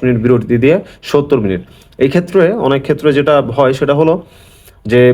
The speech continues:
আহ, অনেক সময় এই দশ মিনিট বিরতির জায়গাতে দশ থেকে পনেরো মিনিটের বিরতি দেওয়া যেতে পারে যদি সেটা, আহ, ওয়েদার ডিমান্ড করে। তাহলে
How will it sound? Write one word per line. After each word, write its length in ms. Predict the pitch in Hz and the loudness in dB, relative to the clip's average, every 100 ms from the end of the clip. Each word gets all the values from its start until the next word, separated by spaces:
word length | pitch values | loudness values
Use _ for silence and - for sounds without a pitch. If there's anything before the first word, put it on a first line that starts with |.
| 120 | 2
আহ, 520 | 120 117 113 104 - | 2 4 4 0 -6
অনেক 340 | - 123 139 - | -6 -2 -2 -4
সময় 360 | 139 - 147 170 | -6 -2 0 0
এই 140 | 143 | 0
দশ 280 | 127 131 120 | 2 0 0
মিনিট 220 | 147 147 | -2 0
বিরতির 300 | 127 139 139 | 0 0 0
জায়গাতে 260 | 127 135 139 | 0 2 2
দশ 220 | 131 127 | 0 -2
থেকে 160 | 143 131 | -2 -2
পনেরো 240 | 135 135 | 0 2
মিনিটের 220 | 135 131 | 2 2
বিরতি 280 | 117 120 113 | 0 -2 -2
দেওয়া 200 | 117 120 | 0 2
যেতে 180 | 117 113 | 2 -2
পারে 240 | 120 151 | 0 0
যদি 240 | 143 127 135 | 2 0 0
সেটা, 340 | 135 135 160 170 - - - | -4 0 0 -2 -20 -20 -6
আহ, 460 | 113 117 113 - 135 | -2 0 0 -2 0
ওয়েদার 320 | 147 147 123 | 2 2 0
ডিমান্ড 260 | 120 110 | 0 0
করে। 160 | 95 104 | -2 -4
তাহলে 300 | 98 92 | -4 -6